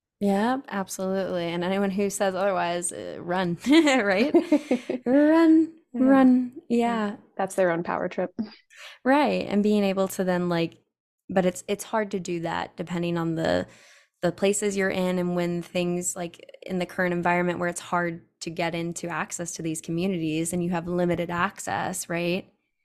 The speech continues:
Speaker 1: This is the one place that teaches that kink practice. This is the one underground community that I know of that offers this retr-, you know, like, the, the power
Speaker 2: Mm.
Speaker 1: dynamics of that. So I think, yeah, it's so important to name that, like,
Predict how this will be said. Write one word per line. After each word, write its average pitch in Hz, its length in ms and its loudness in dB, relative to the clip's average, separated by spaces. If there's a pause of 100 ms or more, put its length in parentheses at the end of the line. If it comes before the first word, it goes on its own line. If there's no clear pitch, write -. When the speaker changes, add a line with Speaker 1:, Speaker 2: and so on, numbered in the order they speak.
(260)
Speaker 1:
This 185 180 -4
is 180 140 -2
the 175 80 0
one 170 400 0
place 165 540 -6
that - 220 -6
teaches - 500 -6
that 156 280 -2
kink 156 280 -6
practice. - 540 -4
This 175 200 -8
is 170 100 -10
the 170 120 -2
one 175 440 0 (420)
underground 175 600 2
community 170 580 0
that 160 160 -4
I 160 220 -2
know 165 260 -2
of 160 180 -4
that 160 180 -2
offers 151 520 -4
this - 220 -10
retr-, - 320 -10
you 185 160 2
know, 170 180 2
like, 156 240 -6
the, 165 400 -12 (680)
the 180 80 -2
power 180 540 4
Speaker 2:
Mm. 165 40 -2
Speaker 1:
dynamics 160 520 -4
of 160 100 -8
that. 147 340 -2
So - 120 -6
I 170 80 -4
think, 175 220 -8
yeah, 170 160 -4
it's 151 120 -8
so 175 320 -6
important 170 520 -8
to - 120 -8
name 165 600 -2
that, 156 220 0
like, 151 260 -2